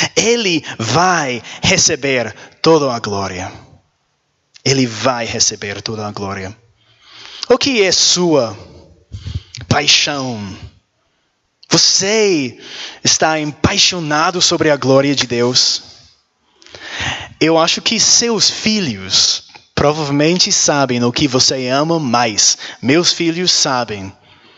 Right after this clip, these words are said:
o que, o, o que eu gosto.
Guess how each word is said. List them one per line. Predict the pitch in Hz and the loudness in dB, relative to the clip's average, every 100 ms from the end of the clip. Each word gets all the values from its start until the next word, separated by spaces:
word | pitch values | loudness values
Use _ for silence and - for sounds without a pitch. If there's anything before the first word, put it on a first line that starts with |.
| - - | -14 -2
o | - | 0
que, | 165 165 156 - - - - - 147 - - - - - | 2 2 2 -2 -8 -10 -8 -2 -4 -4 -12 -12 -8 0
o, | |
o | 165 | 0
que | 190 | 2
eu | 175 | 0
gosto. | 165 135 127 107 - 107 | 0 2 2 2 -2 -4